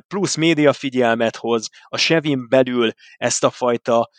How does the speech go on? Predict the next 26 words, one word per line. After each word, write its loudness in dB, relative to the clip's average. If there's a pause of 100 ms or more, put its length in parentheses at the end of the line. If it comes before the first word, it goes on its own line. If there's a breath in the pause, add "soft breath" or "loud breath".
(200 soft breath)
két 4
pólust, -6
ami -4
alapvetően 0 (220 soft breath)
a 0
Richard 0
Childress 0
Racingre, -2
illetve 2
a -2
Hendrick -4
Motorsportsra -6
épült, -6 (220 loud breath)
ezt -6
egy -2
picit -10
fodrozza, -2
árnyalja, 0
létrejöhet -4
egy -6 (100)
új -8
ellenpólus, -2 (280 loud breath)
ha 2
tetszik, -2
ezekkel 0
szemben, 0